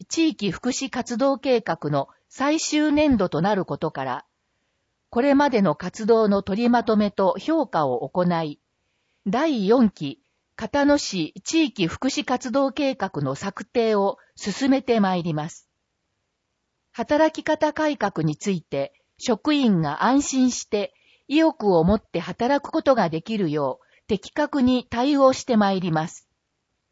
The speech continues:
重点的な取り組み。一、適正な法人運営及び働き方改革への対応。改正社会福祉法や、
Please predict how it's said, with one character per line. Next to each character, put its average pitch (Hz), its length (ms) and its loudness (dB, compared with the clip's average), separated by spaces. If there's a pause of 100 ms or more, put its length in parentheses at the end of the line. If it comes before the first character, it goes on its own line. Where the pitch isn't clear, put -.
(920)
重 254 320 -4
点 269 280 2
的 254 240 -2
な 233 160 2
取 208 220 -4
り - 40 -12
組 185 240 0
み。 165 120 -8 (880)
一、 220 460 -8 (760)
適 226 260 -2
正 269 320 0
な 247 180 2
法 277 300 2
人 254 340 6
運 247 340 8
営 131 380 -4
及 202 280 0
び 131 260 -10 (160)
働 269 440 -2
き 277 120 -4
方 269 300 0
改 262 260 -2
革 156 320 -6
へ 151 100 -4
の 127 160 -2
対 175 380 -4
応。 151 440 -4 (680)
改 254 240 -4
正 254 300 0
社 214 180 -6
会 262 260 0
福 254 220 -6
祉 233 220 -6
法 160 260 -4
や、 135 260 -8